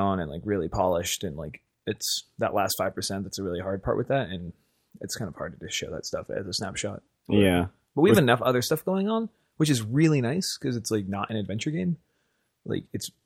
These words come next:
Speaker 1: there's, like, movement mechanics and, like,
Speaker 2: Yeah.
Speaker 1: <laughs> like, a
Speaker 2: <laughs>
Speaker 1: dialogue system, and, like,
Speaker 2: Yeah.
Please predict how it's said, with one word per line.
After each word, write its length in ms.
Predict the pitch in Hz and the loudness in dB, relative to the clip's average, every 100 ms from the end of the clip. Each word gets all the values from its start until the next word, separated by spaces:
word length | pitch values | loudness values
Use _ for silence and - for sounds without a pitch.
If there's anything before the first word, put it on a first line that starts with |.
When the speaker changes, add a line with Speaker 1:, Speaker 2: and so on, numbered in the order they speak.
| _ _ - | _ _ -10
Speaker 1:
there's, 140 | 110 | -6
like, 140 | 110 - _ _ | -6 -8 _ _
movement 380 | 110 151 151 87 | -2 0 2 0
mechanics 640 | 90 78 - - - - | -4 -6 -10 -12 -10 -8
and, 200 | 92 87 - | -6 -8 -8
like, 220 | - - | -6 4
Speaker 2:
Yeah. 500 | 143 170 143 175 165 | 10 12 12 10 10
Speaker 1:
<laughs> 20 | |
like, 220 | 117 113 | 10 8
a 100 | 147 | 8
Speaker 2:
<laughs> 40 | - | 10
Speaker 1:
dialogue 500 | 170 123 101 92 117 | 8 8 6 2 -4
system, 380 | 85 - 92 - | -6 -8 -10 -8
and, 100 | 95 | -6
like, 260 | 95 110 - | -2 -4 2
Speaker 2:
Yeah. 260 | 95 90 | 2 2